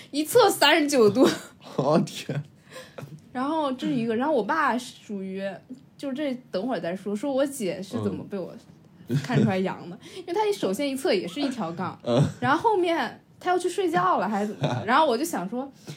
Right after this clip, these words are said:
Speaker 1: 哎，不对劲，我总觉得不对劲，我就去垃圾桶里翻，<laughs> 我翻那抗原，然后我翻出来两条杠。
Speaker 2: <laughs> 他怎么还藏着掖着呀？
Speaker 1: <laughs> 没有，他，我爸跟我姐第一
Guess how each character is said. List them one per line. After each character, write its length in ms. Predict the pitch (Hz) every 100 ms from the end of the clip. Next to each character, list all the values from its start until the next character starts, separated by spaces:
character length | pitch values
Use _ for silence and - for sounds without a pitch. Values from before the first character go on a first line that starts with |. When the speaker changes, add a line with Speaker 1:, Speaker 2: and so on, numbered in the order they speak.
| -
Speaker 1:
哎， 160 | - 285
不 140 | 247
对 140 | 214 254
劲， 100 | 226
我 60 |
总 180 | 247 208
觉 80 | 185
得 60 | 220
不 100 | 208
对 120 | 233
劲， 100 | 208
我 40 |
就 80 | 240
去 120 | 349 415 359 -
垃 120 | 349
圾 40 | 403
桶 120 | 359
里 40 | 320
翻， 500 | - 330 349 - - - 571
<laughs> 400 | - - - -
我 100 | 381
翻 280 | - 370 427
那 140 | 415 302
抗 240 | 339 302
原， 380 | 233 185 190 - - - -
然 120 | 339
后 60 | 339
我 60 |
翻 200 | 311 339
出 120 | 381
来 160 | 339 247
两 360 | 311 - 339 262
条 280 | - 226 240
杠。 160 | 302
Speaker 2:
<laughs> 1080 | - 320 - - _ _ - - _ _ _
他 520 | - 415 370 - -
怎 120 | 480
么 100 | 175 208
还 120 | 226
藏 280 | 247 156 190
着 100 | 208
掖 280 | 196 220 214
着 160 | -
呀？ 200 | 170 160 370 - 339
Speaker 1:
<laughs> 380 | - - - -
没 100 | 294
有， 60 | 339
他， 60 | 415 466 - - 254
我 120 | 233
爸 240 | 277 427
跟 80 | 349
我 100 | 339
姐 140 | 330 214
第 160 | 294
一 120 | 339